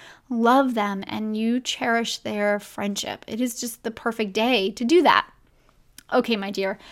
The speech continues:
we have made it through all the facets of Valentine's Day. We talked about the romantic kind, the kid kind, the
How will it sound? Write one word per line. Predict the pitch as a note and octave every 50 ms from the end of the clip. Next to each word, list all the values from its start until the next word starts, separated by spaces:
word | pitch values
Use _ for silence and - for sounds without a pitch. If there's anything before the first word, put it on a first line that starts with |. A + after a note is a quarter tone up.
| - - - - _
we | - A3+ A3+ B3+ C4 C#4+ E4 E4+
have | E4+ G#4+ G#4 F4+
made | D4+ D4 C#4+ C#4+
it | - - -
through | - - C4+ C4 B3+ B3+ - - _ -
all | G#3 G#3 G#3+ A3+ A#3+ B3+
the | D4 D4+
facets | - D#4 D#4+ D#4+ - - - - - - -
of | - A#3+ B3 B3+ B3
Valentine's | A3+ A#3+ C4 D4 C#4+ A3+ - - - - - -
Day. | - - - - C2
We | - G#3+ A3+
talked | - - - - - -
about | A3 A#3 A3+ - A#3
the | B3 A#3+
romantic | A#3+ B3 B3+ C4+ C4+ C4 D4+ F4 F4 - - A#3 -
kind, | - - - - - - B3+ B3+
the | - - A#3 A3+
kid | A3+ - - F#4+ E4+ C#4 -
kind, | - - - - - G3 G3 F#3+
the | A#3+ A#3+ -